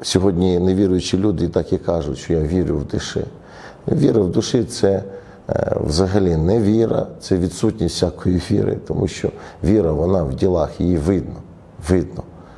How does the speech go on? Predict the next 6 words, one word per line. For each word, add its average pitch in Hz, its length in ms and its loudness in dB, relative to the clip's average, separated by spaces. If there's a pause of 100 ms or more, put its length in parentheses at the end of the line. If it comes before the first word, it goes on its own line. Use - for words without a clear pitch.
(100)
Господь - 380 0
побачив 90 640 0
віру 73 340 -2 (560)
і - 40 -4
почав 80 380 2
рухатись. - 560 -4